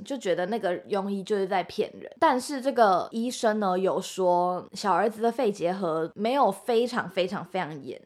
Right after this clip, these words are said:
重，只要住到疗养院去休养六个月到一年，其实是有机会可以好转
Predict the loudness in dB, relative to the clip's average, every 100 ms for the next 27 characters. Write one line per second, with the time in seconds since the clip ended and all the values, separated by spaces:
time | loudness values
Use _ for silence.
0 | -16 -10 -10 -10 -2 0 0 -2 -6 -6
1 | -2 0 0 2 0 2 0 -2 0 0
2 | 0 -2 -4 -2 0 0 0 -4 0 2
3 | 2 0 -2 -2 -2 -2 -2 -4 -6 -8
4 | -12 -12 -6 -4 -4 -4 -4 -2 -4 -8
5 | -8 -6 -4 -4 -4 -6 -6 -10 -10 -8
6 | -10